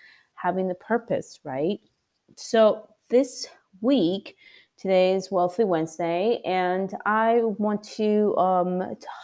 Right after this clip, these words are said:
talk about how to appreciate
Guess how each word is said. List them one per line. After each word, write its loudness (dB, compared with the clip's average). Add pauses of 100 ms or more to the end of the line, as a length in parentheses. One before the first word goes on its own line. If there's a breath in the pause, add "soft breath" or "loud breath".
(120)
talk -2 (120)
about 2 (1000 loud breath)
how -8
to 0
appreciate -4